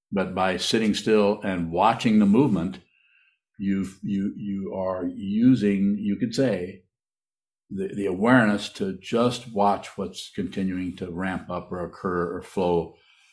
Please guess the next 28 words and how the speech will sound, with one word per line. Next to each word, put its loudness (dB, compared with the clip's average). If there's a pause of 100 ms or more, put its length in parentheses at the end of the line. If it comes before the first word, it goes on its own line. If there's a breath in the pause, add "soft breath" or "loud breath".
(180 soft breath)
uh, -12
flow -2
outward -4
towards -6
the -10
world, -10 (800)
towards 2
the, 2 (140)
what's 0
happening. 0
I 0
don't 0
feel 2
good. -4
This -6
doesn't -2
feel 0
good. -6 (500 loud breath)
My -2
thoughts -4
are -8 (280)
being, -4 (1120 loud breath)
uh, -6
too, 0 (160)
um, -12 (1120 soft breath)
too -2
speedy. -2
I'm, -12